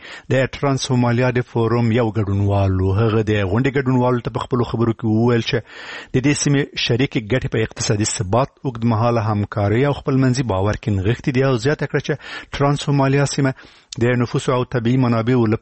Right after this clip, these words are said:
پلوه یوه بډایه سیمه ده او د ګډې همکارۍ په نتیجه کې کېدلی شي چې سیمه له خپلو طبیعي سرچینو او منابعو پوره استفاده وکړي. د ښاغلي متقي په خبره د افغانستان له امنیت او ثبات څخه په استفادې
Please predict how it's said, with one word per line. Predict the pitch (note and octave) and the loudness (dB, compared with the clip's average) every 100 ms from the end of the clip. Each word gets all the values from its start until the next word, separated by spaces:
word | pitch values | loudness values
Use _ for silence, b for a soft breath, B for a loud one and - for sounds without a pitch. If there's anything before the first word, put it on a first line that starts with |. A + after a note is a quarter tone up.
| A2+ | 0
پلوه | A2+ A#2 A2 | 0 2 2
یوه | G2 G2+ | 2 0
بډایه | F#2 G#2+ A#2 G#2 G2 - | 0 0 2 0 0 0
سیمه | C#3+ C#3 | 0 2
ده | C#3+ | 2
او | C#3 | 2
د | |
ګډې | A#2+ C#3 C#3+ | 0 0 0
همکارۍ | C3+ C3+ B2 B2+ | 0 -2 -2 -2
په | - A#2+ | 0 -2
نتیجه | A2+ A#2 | 0 -2
کې | - - | -4 -4
کېدلی | A2 G2+ B2 C#3 | -2 0 2 0
شي | - | -2
چې | - C#3+ B B B - | -4 -4 B B B -4
سیمه | - D3+ | 0 2
له | C#3 - | 0 0
خپلو | C#3+ B2 | 0 0
طبیعي | A#2 G2+ B2+ | 0 0 0
سرچینو | C#3 - C3 C3 | 0 -2 0 2
او | A#2+ | 2
منابعو | G2+ F#2+ F#2+ G#2+ A2+ - | 0 0 0 2 0 0
پوره | A2 G2 | -2 0
استفاده | F#2 - G2 G2 F#2+ | -2 -4 -2 0 0
وکړي. | - C3 B2+ - B B B - | 0 0 -2 -4 B B B -4
د | B2+ | 0
ښاغلي | A#2+ A#2 A2+ | 2 2 0
متقي | A2 - A#2+ | -2 -4 -4
په | - | -2
خبره | A2+ A#2 A2+ | 0 0 0
د | A2 | 0
افغانستان | A2 G#2+ - B2 A2+ | -2 -4 -2 0 0
له | - - | 0 0
امنیت | A2 G#2+ B2+ - | 0 2 0 0
او | D3 | -4
ثبات | B2+ A#2+ C3 - | -4 -2 -2 -2
څخه | - - | -4 -2
په | B2+ | -2
استفادې | - - B2+ B2+ | -2 -4 0 0